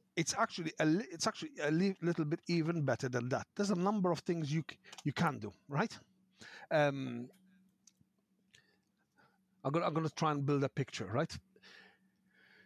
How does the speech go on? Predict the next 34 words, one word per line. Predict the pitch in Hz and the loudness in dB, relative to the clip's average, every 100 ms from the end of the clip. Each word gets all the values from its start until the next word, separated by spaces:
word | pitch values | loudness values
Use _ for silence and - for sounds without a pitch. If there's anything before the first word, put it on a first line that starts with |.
| _ _ _ - - - | _ _ _ -20 -20 -4
You, | 185 214 262 - | 2 2 0 0
you, | 160 175 | 0 4
you | 170 240 | 4 4
are | |
given | 160 165 175 | 4 2 0
forty-eight | 151 170 160 139 139 131 | -2 2 2 4 0 2
thousand | 139 127 131 135 | 0 0 -2 -2
carbs | 120 120 123 - | 0 0 -2 -2
a | 120 | 0
year. | 117 107 104 - - - | 2 0 -2 -6 -6 0
If | 151 | 4
you | 180 262 190 | 6 6 6
are | 156 135 | 4 2
Mister | 135 170 - 165 156 | 0 0 0 0 0
Eco | 160 139 131 | 2 2 2
Warrior, | 127 135 113 104 127 156 - _ | 2 4 4 2 2 0 -2 _
so | - 139 117 | -4 0 2
you | 135 139 | 4 4
live | 131 127 113 - _ _ | 4 4 -2 -14 _ _
because | - 120 120 | -4 -2 2
you | 127 | 2
choose | - 185 131 127 | 2 2 2 0
to, | 165 | -2
or | - 143 | 0 2
maybe | 135 127 | 2 0
because, | 117 123 - - | -2 -2 -2 -4
because | 123 131 113 | -2 0 0
you're | 123 | 0
compelled | 139 123 135 110 - | 0 0 0 -2 0
to, | 151 220 - - - | -2 -2 -10 -20 -6
you | 139 139 139 139 - | 2 4 4 2 -2
don't | - 127 127 | -2 0 0
drive, | 123 117 160 202 | 2 4 2 0
you | 131 | -6